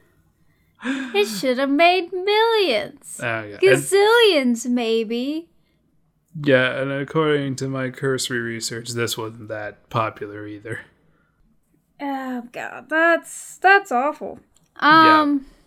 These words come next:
Speaker 1: that, that's, that's, that's pretty awful.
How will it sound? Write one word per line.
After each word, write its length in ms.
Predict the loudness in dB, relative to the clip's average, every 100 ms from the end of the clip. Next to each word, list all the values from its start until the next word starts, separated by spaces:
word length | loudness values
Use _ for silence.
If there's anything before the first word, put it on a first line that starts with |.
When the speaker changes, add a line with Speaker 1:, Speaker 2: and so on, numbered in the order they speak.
| _ _
Speaker 1:
that, 280 | -2 -2 -2
that's, 440 | -4 -4 -8 -14
that's, 580 | -4 -4 -4 -12 -18 -14
that's 300 | -2 -2 -2
pretty 360 | -8 -6 -4 -2
awful. 460 | -2 -4 -6 -14